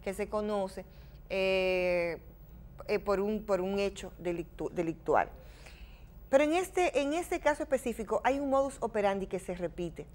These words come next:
Lo propio pasó hace unos diez o doce años,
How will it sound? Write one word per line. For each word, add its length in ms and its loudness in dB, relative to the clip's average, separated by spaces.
Lo 140 0
propio 420 2
pasó 480 4
hace 280 2
unos 300 -4
diez 260 0
o 80 -2
doce 340 -2
años, 500 0